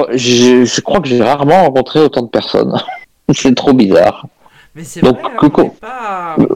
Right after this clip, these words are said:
Speaker 1: mais je, je, c'est, c'est, ouais, c'est peut-être parce que, euh, c'est, je suis, je suis sorti de ma zone de confort et que pas mal de gens sont sortis aussi de leur zone de confort. Et quand tu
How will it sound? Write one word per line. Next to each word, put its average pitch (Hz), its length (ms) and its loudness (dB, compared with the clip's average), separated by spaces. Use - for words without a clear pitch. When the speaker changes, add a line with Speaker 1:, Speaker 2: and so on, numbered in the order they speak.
Speaker 1:
mais 123 140 2
je, 151 100 2
je, - 400 -2
c'est, 120 540 4
c'est, - 180 2
ouais, 104 200 6
c'est 58 440 -2
peut-être 175 300 2
parce 160 180 0
que, 160 80 4
euh, 139 600 6
c'est, 127 280 2
je 139 120 4
suis, 143 260 2
je 131 380 4
suis 135 160 -2
sorti - 260 -2
de 147 60 2
ma 139 100 4
zone 131 200 2
de 131 80 4
confort 117 520 2
et 139 100 2
que 117 100 0
pas - 320 -2
mal 147 160 4
de 131 180 4
gens 135 220 0
sont 117 180 -6
sortis 123 280 -4
aussi 127 280 0
de 110 80 0
leur 113 140 4
zone 120 220 2
de 110 80 2
confort. 110 640 0
Et 135 240 4
quand 139 100 0
tu 127 140 -8